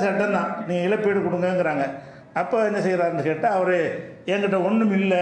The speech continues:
அப்படிங்கிறாரு. இழப்பீடு தருவதற்கு "என்கிட்ட ஒண்ணும் இல்ல." இங்க, இங்க ஒண்ணும் இல்லைங்கிறது மட்டும் இல்லாம ஊர்ல இல்லைங்கிறாரு, எந்த ஒரு வசதியும் இல்லைன்னு. ஆனா உண்மையில அப்பாஸ் நல்ல பணக்கார ஆளு.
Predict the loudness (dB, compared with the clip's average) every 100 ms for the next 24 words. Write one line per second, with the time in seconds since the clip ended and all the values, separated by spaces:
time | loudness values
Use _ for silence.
0 | 2 0 -4 -8 -16 -20 -20 -16 -4 -2
1 | 0 0 2 0 -2 -6 -4 -2 2 2
2 | 2 2 2 2 2 2 0 -2 -6 -10
3 | -4 -2 0 2 2 2 2 0 0 0
4 | 0 0 0 2 0 0 0 2 2 2
5 | 0 0 0 0 0 2 2 2 2 2
6 | 2 2 2 0 -2 -6 -10 -16 -20 -20
7 | -4 -2 2 2 2 2 0 0 2 2
8 | 2 0 -2 -2 0 0 2 2 2 2
9 | 2 0 2 0 0 0 2 2 0 -2